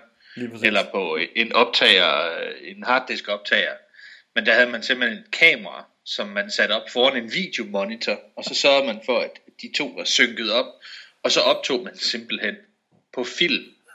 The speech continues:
Speaker 2: en optagelse af det, der var på video,
Speaker 1: Ja.
Speaker 2: på videomonitoren. Det var, det var simpelthen måden, man gemte, øh, live T V-udsendelser på i, øh, i gamle dage.
Speaker 1: Ja, lige præcis.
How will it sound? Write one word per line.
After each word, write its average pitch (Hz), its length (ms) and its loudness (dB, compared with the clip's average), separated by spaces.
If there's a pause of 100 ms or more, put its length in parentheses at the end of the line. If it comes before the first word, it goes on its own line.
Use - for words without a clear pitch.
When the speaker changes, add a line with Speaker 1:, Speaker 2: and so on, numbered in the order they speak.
Speaker 2:
en 110 120 2
optagelse 123 520 2
af 92 60 -8
det, 110 120 -8
der 107 80 -2
var 101 200 -2
på 92 120 -6
video, 110 280 -8 (260)
Speaker 1:
Ja. 131 60 -2 (240)
Speaker 2:
på 117 80 -12
videomonitoren. 98 720 -4 (840)
Det 139 80 2
var, 123 80 6
det 123 100 4
var 139 60 6
simpelthen 123 280 0
måden, 117 220 4
man 101 240 -6
gemte, 110 280 0
øh, 104 420 2
live 110 460 4
T - 100 -2
V-udsendelser 98 920 -4
på 104 180 -10 (120)
i, 92 140 -20
øh, 73 180 -14 (260)
i 107 40 -20
gamle 98 320 -4
dage. 92 280 -8 (160)
Speaker 1:
Ja, 139 120 0
lige 131 160 -6
præcis. 135 320 -10